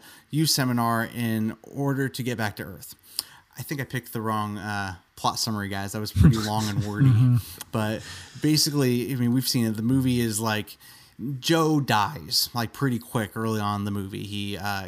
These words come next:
Speaker 1: gets a gig at a club, and then on his way home, he dies. And then on his way to the afterlife, he kinda swindles his way into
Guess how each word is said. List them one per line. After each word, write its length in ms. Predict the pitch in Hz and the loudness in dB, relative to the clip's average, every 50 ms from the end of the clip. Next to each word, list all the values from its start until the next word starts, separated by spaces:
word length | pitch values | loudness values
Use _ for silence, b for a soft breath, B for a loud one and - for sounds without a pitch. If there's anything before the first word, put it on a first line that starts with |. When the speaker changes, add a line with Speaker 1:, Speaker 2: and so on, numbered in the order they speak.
| 113 101 | -8 -6
Speaker 1:
gets 300 | - 117 110 - - - | -4 -4 -2 -2 -2 -4
a 120 | - - 113 | -2 -4 -8
gig 340 | 98 - 120 120 120 107 | -6 -4 -2 -2 0 0
at 140 | 117 110 104 | -2 -2 -2
a 40 | 107 | -4
club, 320 | - - 131 123 120 113 110 | -6 -4 -2 -2 0 0 0
and 100 | 110 110 | 0 0
then 80 | 107 | 0
on 100 | 107 104 | 0 -2
his 140 | 104 101 - | -2 -4 -4
way 100 | 113 107 | -4 -4
home, 260 | 98 101 107 107 104 | -4 -2 -2 -2 -2
he 100 | 101 101 | -4 -4
dies. 500 | 95 107 110 107 107 107 107 104 101 95 | -2 0 0 2 2 2 0 -2 -4 -4
And 200 | 104 107 107 101 | -4 -4 -4 -4
then 200 | 104 104 104 104 | -4 -4 -4 -6
on 140 | 80 107 110 | -4 -4 -2
his 140 | 113 107 107 | -2 -2 -4
way 140 | 110 120 123 | -4 -4 -4
to 80 | 117 | -4
the 100 | 113 104 | -4 -4
afterlife, 560 | 101 101 98 - - 107 107 104 104 104 101 - | -4 -6 -6 -6 -6 -6 -4 -4 -4 -4 -4 -6
he 60 | 110 | -8
kinda 280 | - - 107 104 101 101 | -6 -4 -4 -2 -2 -2
swindles 460 | - - - 131 127 123 123 113 - | -2 -2 0 0 0 2 2 0 0
his 140 | 117 104 104 | -2 -2 -4
way 360 | 107 110 107 107 107 107 104 | -2 -2 -2 -2 -2 -2 -2
into 480 | 110 110 107 - - 110 107 104 95 | -2 -4 -4 -4 -4 -4 -2 -2 -4